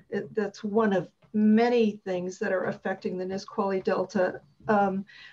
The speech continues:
we learned from the modelers at the City of Olympia that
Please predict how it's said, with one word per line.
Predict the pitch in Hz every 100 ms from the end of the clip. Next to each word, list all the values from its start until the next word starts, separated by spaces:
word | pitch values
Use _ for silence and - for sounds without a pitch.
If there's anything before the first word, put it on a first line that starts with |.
| -
we | 233 247
learned | 233 233 226 226 233
from | - - 214 202 196 202 -
the | 214 220
modelers | 202 202 202 196 196 202 208 - -
at | 196 196
the | 196
City | - 220 214
of | 202
Olympia | 190 226 262 240 190 180 208 _ _ _ _ -
that | 214 196 -